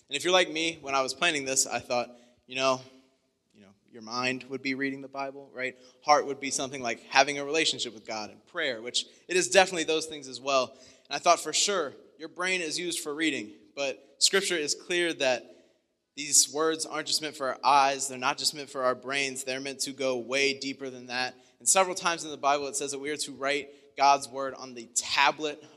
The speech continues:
of our heart, that it is to be engraved in our heart. But what do our hearts do? Proverbs twenty-seven nineteen says,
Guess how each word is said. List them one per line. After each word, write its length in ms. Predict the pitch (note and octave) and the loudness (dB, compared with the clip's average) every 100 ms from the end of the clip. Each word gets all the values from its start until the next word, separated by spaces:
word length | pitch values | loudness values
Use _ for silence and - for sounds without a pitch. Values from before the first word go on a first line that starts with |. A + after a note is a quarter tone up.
| - | -14
of 160 | C3+ C3 | -8 -4
our 100 | A#2+ | -4
heart, 280 | C3 C3 | -4 -6
that 100 | B2 | -6
it 100 | C3+ | -10
is 240 | C#3 B2+ - | -6 -4 -4
to 140 | C#3+ | -4
be 500 | C3 C3 A#2 - - - | -6 -6 -8 -14 -12 -6
engraved 920 | C#3 B2+ G2 G#2+ A#2 C3 A2+ F#2+ - - _ _ | -6 -6 -14 -4 4 4 4 -2 -14 -18 _ _
in 220 | C3 C3+ B2+ | -4 -4 -4
our 200 | A2 G#2 | -6 -4
heart. 360 | - B2 A2 - _ _ _ _ _ _ | 2 2 2 -6 _ _ _ _ _ _
But 120 | B2+ C#3+ | -4 2
what 160 | F3+ | 2
do 120 | F#3 | 6
our 140 | D#3 C3 | 6 4
hearts 440 | D#3+ D3+ - - | 4 4 4 -4
do? 440 | - - C3 A2+ - - _ _ _ _ _ _ _ _ | -4 -8 -4 -4 -8 -18 _ _ _ _ _ _ _ _
Proverbs 380 | E3 E3+ E3+ - | 6 6 4 -2
twenty-seven 520 | F#3 F#3 F3+ E3+ D#3 | 0 0 2 2 0
nineteen 460 | D3 C#3 - D#3+ D3 | -4 -4 -4 -4 0
says, 340 | D3+ C3+ B2+ | 0 2 -2